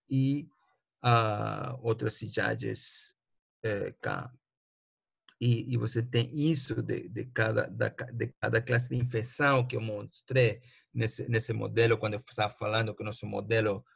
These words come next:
de covid dezenove, que eu estava falando, era o coração do modelo, não? O que acontece numa localidade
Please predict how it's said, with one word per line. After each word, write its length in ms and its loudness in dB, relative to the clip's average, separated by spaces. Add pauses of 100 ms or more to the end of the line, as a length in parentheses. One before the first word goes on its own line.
(180)
de 100 -2
covid 340 2
dezenove, 640 2
que 100 -12
eu 20 -6
estava 220 -6
falando, 400 4
era 140 4
o 80 -4
coração 520 2
do 120 2
modelo, 540 -8
não? 200 -6 (340)
O 80 -4
que 120 0
acontece 920 0 (400)
numa 280 4
localidade 1080 2